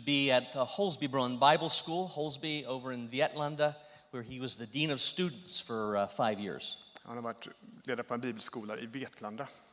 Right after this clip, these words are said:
Speaker 1: My granddaughters are just now old enough to have Papa explain why Farfar can't speak Swedish.
Speaker 2: <laughs> De har just lyckats förklara för mina barnbarn varför inte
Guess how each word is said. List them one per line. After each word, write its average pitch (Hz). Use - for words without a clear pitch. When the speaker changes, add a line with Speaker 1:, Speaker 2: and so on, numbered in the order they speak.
Speaker 1:
My 120
granddaughters 180
are 143
just 196
now 190
old 175
enough 151
to 143
have 147
Papa 185
explain 139
why 147
Farfar 160
can't 151
speak -
Swedish. 110
Speaker 2:
<laughs> -
De -
har 175
just 175
lyckats 160
förklara 156
för 160
mina 147
barnbarn 139
varför 139
inte 131